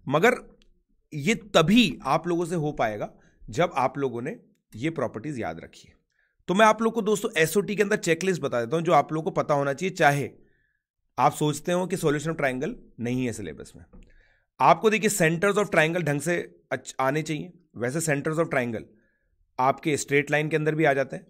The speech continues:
मैंने भी अपने लेक्चर में पढ़ाया है, मेरा जो बाउंस बैक का लेक्चर है। उसके अलावा sine rule and cosine rule आपको आना चाहिए,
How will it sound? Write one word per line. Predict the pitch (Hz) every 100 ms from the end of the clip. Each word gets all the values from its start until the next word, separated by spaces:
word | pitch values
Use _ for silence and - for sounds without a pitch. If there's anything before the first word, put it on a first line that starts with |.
| _ _ _
मैंने | 104 113 139
भी | 151 120 -
अपने | 120 131
लेक्चर | 135 127 139
में | 131
पढ़ाया | 117 117
है, | 127 _ _ _ _ -
मेरा | 123 127
जो | 131
बाउंस | 113 113 123
बैक | 120 117
का | 123
लेक्चर | 110 - 127
है। | 160 _ - - - _ _ _ _ _ _ _ _ -
उसके | 160 165 220
अलावा | 208
sine | 220 - 160 185
rule | 185 202
and | 196
cosine | - 151 156 160
rule | 165
आपको | 143 -
आना | 135 113
चाहिए, | 113 131 185